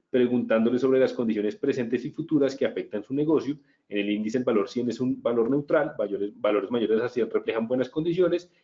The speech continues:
y menores a cien reflejan lo contrario. En lo, en el calendario económico, que vamos a ver más adelante, este tipo de noticias aparecen.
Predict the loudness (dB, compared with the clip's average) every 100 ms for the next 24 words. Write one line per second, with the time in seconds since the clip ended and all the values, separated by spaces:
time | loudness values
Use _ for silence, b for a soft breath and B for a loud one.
0 | -4 0 2 2 2 0 2 2 0 -2
1 | -4 -4 -2 -2 0 2 2 -2 -6 b
2 | b _ -2 0 2 0 -2 0 -2 0
3 | 2 2 2 2 2 2 0 -4 _ -10
4 | -8 -2 0 2 0 0 -2 -2 -6 -12
5 | -12 -12 -12 -14 -14 -4 0 2 0 -4
6 | -8 -6 -2 2 2 0 -4 -12